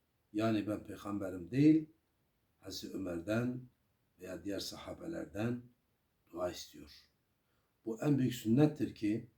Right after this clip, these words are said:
bir mümin hayırlı bir sefere çıktığı zaman başta anne baba olmak üzere büyüklerden, salihlerden, komşulardan vesaire, yani ne yapması lazım?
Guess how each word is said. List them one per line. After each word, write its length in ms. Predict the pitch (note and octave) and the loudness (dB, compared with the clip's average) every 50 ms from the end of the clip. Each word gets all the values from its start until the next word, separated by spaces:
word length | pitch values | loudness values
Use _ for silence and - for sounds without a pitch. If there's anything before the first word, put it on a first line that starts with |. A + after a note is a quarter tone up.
| _ _ _ _ _ _ _ _ _ _ _ _ _ _ _ - | _ _ _ _ _ _ _ _ _ _ _ _ _ _ _ -2
bir 160 | B2 A#2+ A2+ | 0 2 4
mümin 340 | A2+ A2 A2 A2 A#2+ C3 B2 | 4 4 4 4 2 2 0
hayırlı 420 | - - - G#2 F#2+ G2+ B2 A#2 | 0 -2 -4 -4 -2 -2 -2 -2
bir 80 | A#2 G#2+ | -2 -2
sefere 420 | - - G2+ - G#2 G2+ G2 F#2 | -2 -4 -6 -4 -4 -4 -4 -4
çıktığı 400 | - - - - - G#2 G#2 G#2 | -6 -8 -10 -8 -6 -2 -2 -2
zaman 540 | G2+ G2 F#2+ F#2 G#2 A2+ C3 C#3 C#3+ C#3 - _ _ _ _ _ _ _ _ _ _ _ _ _ _ _ _ _ - | -2 -2 -4 -2 0 0 2 0 0 -2 -6 _ _ _ _ _ _ _ _ _ _ _ _ _ _ _ _ _ -8
başta 380 | G2+ G2 F#2+ - - - - | -6 -6 -6 -6 -6 -6 -4
anne 300 | - G#2 G#2+ A2 A2 G2+ | -2 2 4 4 4 2
baba 180 | G2+ G2+ G2+ G#2 | 0 -2 -4 -4
olmak 420 | F#2 F#2+ F#2 G2 G#2+ G#2 - - | -4 -2 -2 -2 -2 -4 -6 -8
üzere 500 | F2 - F2 F2 F2+ - A#2 B2+ C3 C3 - - _ _ _ _ _ _ _ _ _ _ _ _ _ _ _ _ _ - | -10 -8 -6 -4 0 2 2 2 0 -2 -4 -10 _ _ _ _ _ _ _ _ _ _ _ _ _ _ _ _ _ -6
büyüklerden, 580 | G#2 G2+ - - - - F#2+ F#2 F#2 G#2+ A2 G2+ | -2 -2 -2 -2 -4 -6 -6 -4 -2 -2 -2 -2
salihlerden, 960 | - - - F#2 F#2 F2+ F2 F2 F2 F2+ F2+ F2+ E2+ G2+ A2+ A2+ A#2 A#2 A#2 - - _ _ _ _ _ _ _ _ _ _ _ _ _ _ _ _ _ | -4 -6 -6 -6 -6 -6 -6 -6 -6 -6 -6 -4 -2 2 2 4 4 2 0 -4 -10 _ _ _ _ _ _ _ _ _ _ _ _ _ _ _ _ _
komşulardan 1300 | - G2+ F#2+ F2+ E2 - A#2 A2 G#2+ G#2 G2+ - F2 F#2+ G2 F#2+ F#2 G2+ A2 A#2 B2 B2+ B2 - - _ _ - | -10 -8 -8 -8 -8 -6 -4 -2 -2 -2 -4 -6 -4 -4 -4 -2 -2 0 0 0 0 -2 -4 -6 -12 _ _ -16
vesaire, 640 | G2+ - - - A#2 G#2 F#2+ F#2+ G#2+ B2+ C#3 D3+ D3+ - _ _ _ _ _ _ _ _ _ _ _ _ _ _ _ - - - - | -12 -12 -8 -6 -4 -4 -2 -2 0 0 0 -2 -4 -8 _ _ _ _ _ _ _ _ _ _ _ _ _ _ _ -20 -20 -10 -6
yani 280 | G#2+ G2+ G2 G2 G2 | -4 -4 -2 -2 -2
ne 60 | G#2+ A2 | 0 0
yapması 440 | G#2 - - F#2 F2+ - - G2 | -2 -2 -6 -10 -10 -10 -8 -6
lazım? 460 | F#2 E2+ F2 F2 E2+ A2+ C#3 D3+ C#3+ | -4 -4 -4 -2 0 0 0 0 -2